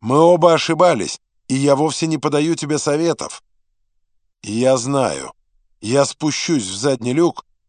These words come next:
как только мы с Сарой уберем Питерса. «Пусть лучше он один это сделает», — сказал Вилли.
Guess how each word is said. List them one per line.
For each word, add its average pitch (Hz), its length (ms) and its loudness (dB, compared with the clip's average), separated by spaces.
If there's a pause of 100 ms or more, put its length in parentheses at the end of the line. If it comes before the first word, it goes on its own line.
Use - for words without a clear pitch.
(100)
как - 200 -2
только 151 300 -2
мы 139 120 0
с - 60 -6
Сарой 165 360 2
уберем 127 340 -2
Питерса. 101 580 -8 (640)
«Пусть 170 320 0
лучше 185 340 2
он 175 180 4
один 175 320 0
это 151 220 -2
сделает», — 110 600 -4 (160)
сказал 113 460 -2
Вилли. 87 420 -8